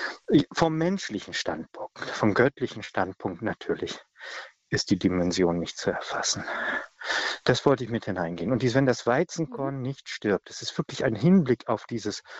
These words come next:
Speaker 1: Opfer, zermalmt zu sein für etwas ganz Neues. Und das andere eben auch die Verwandlung. Die, zum einen, es wird ja ganz neu, die Frucht neu, äh, wenn wir den nach irdischem Maßstab sehen.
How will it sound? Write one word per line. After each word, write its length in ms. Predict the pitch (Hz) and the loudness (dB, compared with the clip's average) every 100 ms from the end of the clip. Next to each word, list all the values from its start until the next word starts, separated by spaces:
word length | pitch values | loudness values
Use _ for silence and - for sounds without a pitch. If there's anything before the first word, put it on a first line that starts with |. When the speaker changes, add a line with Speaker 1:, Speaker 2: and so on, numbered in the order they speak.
| - - | -12 0
Speaker 1:
Opfer, 380 | 147 143 - 113 | 0 2 0 0
zermalmt 720 | - 117 110 131 175 233 220 - | 2 0 2 2 4 4 0 -4
zu 160 | - | -2
sein 440 | 127 113 110 120 120 - - - | -2 2 2 2 -4 -14 -20 0
für 140 | 143 | 0
etwas 260 | 131 120 - | 2 0 2
ganz 240 | 139 - | 2 2
Neues. 400 | 131 143 117 143 | 0 2 2 2
Und 80 | 139 | 0
das 120 | 120 | 0
andere 380 | - 139 180 165 | 2 0 2 0
eben 280 | 139 131 131 | 2 2 2
auch 200 | 127 117 | 0 0
die 200 | - 120 | -2 -6
Verwandlung. 1040 | - - 110 104 139 151 117 87 76 80 - - _ | -4 2 2 4 2 0 -6 -8 -8 -8 -8 -10 _
Die, 80 | - - - - - - - | -6 -6 -8 -8 -8 -10 2
zum 180 | 143 | 4
einen, 220 | 139 165 208 | 6 2 -2
es 160 | - | 0
wird 160 | 196 175 | 0 2
ja 80 | 170 | 2
ganz 280 | 170 160 | 2 -2
neu, 380 | 143 123 127 147 | 2 2 2 -2
die 140 | 131 170 | -6 -4
Frucht 400 | - 135 - - | 2 2 2 -2
neu, 340 | 131 113 85 - - - - - | 2 4 2 -4 -18 -18 -16 0
äh, 220 | 127 120 | 4 4
wenn 460 | - 139 127 139 131 | 0 -8 4 4 6
wir 140 | 135 | 4
den 180 | 117 120 | 4 0
nach 120 | 120 | 2
irdischem 420 | 175 160 123 - | 4 4 4 -2
Maßstab 560 | 90 87 - - 92 82 | -4 -4 -6 -8 -4 -6
sehen. 300 | - 85 78 | -4 -6 -6